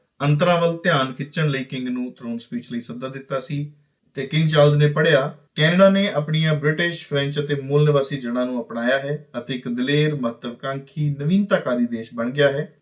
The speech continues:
ਜੋ ਦੋਭਾਸ਼ੀ ਅਤੇ ਸੱਚਮੁੱਚ ਬਹੁ ਸੱਭਿਆਚਾਰਕ ਹੈ ਅਤੇ ਸੁਲ੍ਹਾ ਲਈ ਵਚਨਬੱਧ ਹੈ।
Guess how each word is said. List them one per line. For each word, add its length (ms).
ਜੋ 160
ਦੋਭਾਸ਼ੀ 720
ਅਤੇ 180
ਸੱਚਮੁੱਚ 520
ਬਹੁ 240
ਸੱਭਿਆਚਾਰਕ 640
ਹੈ 200
ਅਤੇ 180
ਸੁਲ੍ਹਾ 380
ਲਈ 260
ਵਚਨਬੱਧ 520
ਹੈ। 260